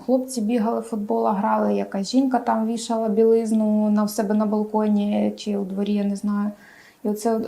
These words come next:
ну, і він приходив додому і нам казав: "Ні в якому разі", от він, він нам просто доніс це, щоб ми ні в якому разі не лишали будинка, щоб ми не виходили. Навіть якщо тихо, може прилетіти в будь-який момент, тому що нас ніхто про це не попереджав,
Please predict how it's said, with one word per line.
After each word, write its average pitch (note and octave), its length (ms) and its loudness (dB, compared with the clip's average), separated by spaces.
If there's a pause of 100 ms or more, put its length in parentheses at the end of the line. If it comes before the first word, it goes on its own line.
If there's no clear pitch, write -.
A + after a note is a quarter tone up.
(140)
ну, G#3 320 0
і A3 120 2
він A3+ 200 2
приходив A3 400 -2
додому A3+ 380 0
і - 20 0
нам A3 160 0
казав: A3 420 -4 (320)
"Ні B3 360 6
в C#4+ 40 4
якому B3 460 4
разі", G#3 260 0
от G#3+ 180 -4
він, A#3+ 380 2
він A#3+ 200 4
нам A3+ 160 2
просто A#3 300 -2
доніс G#3 460 0
це, - 160 -10
щоб G#3+ 220 -12
ми A3 140 -2
ні A#3 220 6
в A#3+ 40 0
якому A3+ 420 4
разі B3 260 0
не A3 140 0
лишали G#3 380 -4
будинка, A#3+ 500 0
щоб B3 180 -8
ми G3+ 120 -2
не G3+ 100 -2
виходили. B3 760 0 (560)
Навіть G#3 420 0
якщо G#3+ 300 -2
тихо, C4 400 0
може G#3+ 280 0
прилетіти G#3 600 -2
в - 20 -4
будь-який G#3 420 -4
момент, F#4 340 0
тому A#3+ 180 0
що - 160 -4
нас A3 260 -2
ніхто D4 380 -2
про - 140 -8
це - 160 -8
не A#3+ 120 -2
попереджав, G#3 680 -10